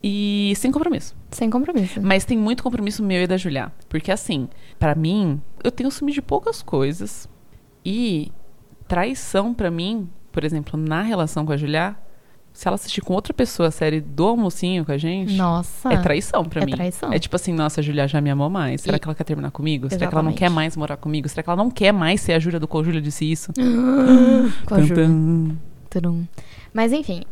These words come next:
Speaker 2: foi pensando nisso que a gente começou um tempo atrás a selecionar algumas séries. E foi assim, rolando a Netflix, que a gente chegou na nossa primeira série, que é a série que leva o nome desse episódio.
Speaker 1: Rápida. Tô zo-
Speaker 2: Rápida.
Speaker 1: <laughs> Gritei, desculpa.
Speaker 2: Que é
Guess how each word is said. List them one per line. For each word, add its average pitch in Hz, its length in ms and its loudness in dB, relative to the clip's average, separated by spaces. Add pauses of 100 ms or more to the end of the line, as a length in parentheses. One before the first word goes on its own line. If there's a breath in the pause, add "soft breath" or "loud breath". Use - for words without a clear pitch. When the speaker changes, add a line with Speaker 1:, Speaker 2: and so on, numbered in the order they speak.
(140)
Speaker 2:
foi 285 160 0
pensando 359 400 -2
nisso 254 280 2
que - 80 0
a 254 40 6
gente 254 200 4
começou 247 420 0
um 226 40 0
tempo 233 220 -2
atrás 208 300 0
a 214 40 2
selecionar 214 720 -2
algumas 214 380 0
séries. - 440 -4 (520 loud breath)
E 339 80 4
foi 330 200 2
assim, 262 280 2 (100)
rolando 262 640 2
a 311 60 0
Netflix, 247 600 -2
que - 80 0
a 269 40 6
gente 269 220 0
chegou 247 240 0
na 269 120 -2
nossa 240 220 0
primeira 214 580 0
série, 170 440 -2 (380)
que 196 380 -4
é 190 60 2
a 196 60 -2
série 190 240 -2
que 220 360 -4 (380 soft breath)
leva 202 280 2
o 240 40 0
nome 202 220 -2
desse 202 220 -8
episódio. 214 600 -2 (160)
Speaker 1:
Rápida. 170 420 4 (320)
Tô 185 120 6
zo- 190 80 0
Speaker 2:
Rápida. 185 360 2 (380)
Speaker 1:
<laughs> - 380 -4
Gritei, 214 420 -2
desculpa. - 300 -8
Speaker 2:
Que 247 180 2
é 208 480 2